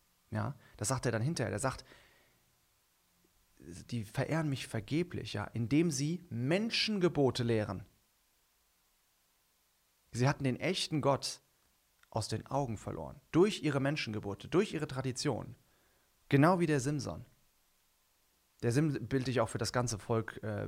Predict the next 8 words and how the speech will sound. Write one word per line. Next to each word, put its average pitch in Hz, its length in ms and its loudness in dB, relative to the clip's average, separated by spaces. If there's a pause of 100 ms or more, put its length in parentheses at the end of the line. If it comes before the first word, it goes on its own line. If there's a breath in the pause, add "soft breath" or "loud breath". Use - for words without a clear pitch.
(160)
stand, 101 360 -4
ja. 107 220 -2 (720 loud breath)
Die 131 120 2
waren 175 320 4 (600)
beherrscht - 800 8
von - 220 2
den 226 120 4
Philistern, 185 540 0